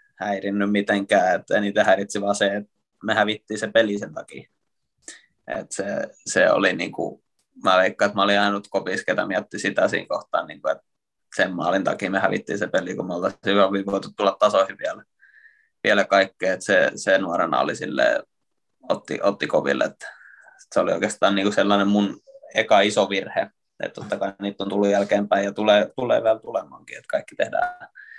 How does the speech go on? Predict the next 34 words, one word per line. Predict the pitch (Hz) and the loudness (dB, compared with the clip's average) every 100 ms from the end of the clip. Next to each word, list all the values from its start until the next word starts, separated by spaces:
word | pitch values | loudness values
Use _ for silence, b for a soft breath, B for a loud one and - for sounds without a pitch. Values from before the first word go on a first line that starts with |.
| B B - | B B 2
tehdään | 107 101 | 4 4
niitä | 104 - | 2 -2
koko | 101 98 | 0 4
ajan, | 98 98 | 4 2
mutta | 104 | -2
se | 104 | 0
oli | 101 | 2
niinku | 101 101 104 | 0 -2 0
mun | 104 107 | 2 2
eka, | 101 104 101 - _ - | 2 4 4 4 _ -4
eka | 110 101 | 0 0
sellainen | 98 101 90 | 0 -4 -4
iso | 98 98 95 | -4 -4 -4
virhe, | 92 92 78 71 _ | -8 -2 -2 -2 _
mikä | 104 - | -2 0
johti | 82 - 101 | 0 0 -2
maaliin | 98 98 87 76 | 0 2 4 2
ja | 98 | 0
mikä | 95 73 | 2 2
johti | - - 101 | 2 -2 -6
sen | 98 | 0
tappioon, | 101 - - 73 82 | 0 -2 -6 -8 -6
niin | 113 b b b b b b b b _ _ | -14 b b b b b b b b _ _
se | - 117 | 0 0
otti | 117 110 | 2 2
aika | 104 101 | 4 4
koville, | 101 104 98 - | 2 4 2 0
aika | - 113 107 101 | 2 4 4 2
koville, | 101 98 98 95 | 0 0 -4 -8
mut, | 90 90 - - | -8 -12 -8 -2
ö, | 78 78 - - | 0 0 -2 -4
ei | - 104 | 2 4
mua | 104 101 | 6 4
se, | 101 95 | 4 0